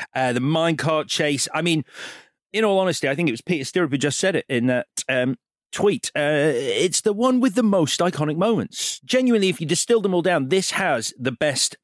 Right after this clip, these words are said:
most memorable set pieces. At least that's how I felt growing up. Uh, but my lasting memory is being in the playground at school, and every time someone put their hand on your chest, going, "Kalama, Shakti Day," you were obliged to go, "Om Nom Shiva,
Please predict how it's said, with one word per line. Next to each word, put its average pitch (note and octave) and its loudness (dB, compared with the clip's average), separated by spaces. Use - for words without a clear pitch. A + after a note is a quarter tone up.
most D3 0
memorable B2+ 0
set - -4
pieces. A2 -2
At C#3+ -2
least D#3+ 0
that's D#3+ -2
how D3+ 0
I C#3 2
felt C3 -4
growing A#2 0
up. A2 -2
Uh, C#3 -2
but C3 -2
my C3 -2
lasting A#2 -2
memory G2+ 0
is G2 0
being A2 0
in G2 2
the F#2 -2
playground G#2 -2
at B2 -6
school, F#2+ 0
and F#2 -2
every A2+ -2
time G#2 -2
someone G#2 0
put - -4
their G#2 0
hand A2 0
on A2+ 0
your A2+ 2
chest, - -2
going, G#2 -4
"Kalama, - 0
Shakti - -2
Day," G#2+ -2
you A3 0
were F#3 4
obliged D#3 0
to - 0
go, B2 2
"Om G3+ 4
Nom G#3 4
Shiva, F#3 4